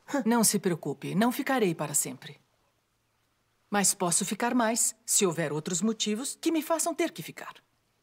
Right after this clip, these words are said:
Speaker 1: Está insinuando o quê?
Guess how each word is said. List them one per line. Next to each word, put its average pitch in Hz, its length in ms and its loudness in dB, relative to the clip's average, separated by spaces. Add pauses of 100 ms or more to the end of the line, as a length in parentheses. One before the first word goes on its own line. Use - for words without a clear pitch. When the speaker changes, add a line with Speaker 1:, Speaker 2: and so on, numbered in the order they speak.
(2250)
Speaker 1:
Está 370 220 0
insinuando 277 540 4
o - 20 -2
quê? 196 260 0